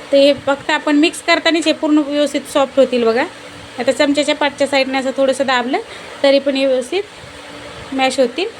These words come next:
एवढे व्यवस्थित आपले बटाटे शिजलेले आहेत. मीठ टाकल्यानंतर हे भाजी व्यवस्थित मिक्स करून घ्यायची आणि दोन ते तीन मिनटं आपल्याला गॅसवर ठेवायची. तुम्ही तर हवं तर मॅशरनी पण याच्यात मॅश करा कढईमध्ये.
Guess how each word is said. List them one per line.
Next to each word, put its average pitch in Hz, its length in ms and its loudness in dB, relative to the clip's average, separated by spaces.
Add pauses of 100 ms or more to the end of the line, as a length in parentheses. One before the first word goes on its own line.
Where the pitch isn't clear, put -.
(160)
एवढे 269 220 6
व्यवस्थित 277 340 0
आपले 247 200 -2
बटाटे 240 280 -4
शिजलेले 240 380 0
आहेत. 277 140 -2 (1400)
मीठ 269 220 0
टाकल्यानंतर 269 540 -2
हे 254 140 0
भाजी 240 320 -2
व्यवस्थित 269 560 -2
मिक्स 285 280 0
करून 277 260 2
घ्यायची 269 340 2 (320)
आणि 233 120 0
दोन 320 200 4
ते 339 120 -2
तीन 320 220 2
मिनटं 330 200 4
आपल्याला 302 260 -2
गॅसवर 285 360 0
ठेवायची. 277 460 2 (400)
तुम्ही 302 240 4
तर 320 120 2
हवं 302 320 2
तर 330 60 2
मॅशरनी 302 420 2
पण 285 160 -2
याच्यात 302 300 -2
मॅश 269 220 0
करा 254 220 0
कढईमध्ये. 247 540 2